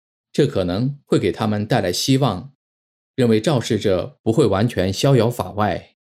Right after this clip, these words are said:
律师索菲亚·科普说，第九巡回法院的裁决不仅对原告来说是个好消息，对美国公司所造成的侵犯人权行为的所有受害者来说，也是个好消息。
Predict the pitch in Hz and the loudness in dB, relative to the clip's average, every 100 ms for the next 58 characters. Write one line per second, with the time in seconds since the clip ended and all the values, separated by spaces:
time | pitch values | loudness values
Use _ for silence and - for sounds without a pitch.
0 | _ _ _ _ _ _ _ 131 110 - | _ _ _ _ _ _ _ 0 0 2
1 | 117 - 127 143 127 90 - 139 - - | 0 2 0 2 0 -2 -2 -2 -2 -6
2 | 98 82 - _ _ _ _ _ - 113 | -4 -4 -6 _ _ _ _ _ 0 2
3 | 90 - 123 143 139 90 110 107 87 - | 2 2 2 2 2 0 -2 -2 -4 -2
4 | 107 98 90 92 - 139 110 92 104 90 | -2 0 -2 -2 -4 -2 0 0 0 0
5 | 101 135 104 87 90 113 107 143 - 135 | 0 2 0 -2 -2 -2 -2 -2 -2 -2
6 | - 92 - 120 123 - 85 - _ _ | -4 -6 -2 -2 -2 -4 -6 -6 _ _
7 | _ _ _ _ 139 104 87 104 104 117 | _ _ _ _ 2 2 2 0 2 0
8 | 123 123 120 - - 110 131 - 107 107 | 2 0 0 -2 -2 0 0 0 -2 -2
9 | 90 87 - 139 139 98 117 127 113 113 | -2 -2 2 2 2 0 0 2 0 0
10 | 110 113 110 90 - 113 127 92 - 117 | 2 2 2 -2 -2 0 2 2 0 -2
11 | 110 90 80 85 - 87 82 - _ _ | -2 -6 -6 -6 -4 -4 -4 -8 _ _
12 | _ _ _ 117 120 160 120 90 - - | _ _ _ 2 2 2 0 -2 -4 0
13 | 117 120 107 82 | 0 0 -2 -4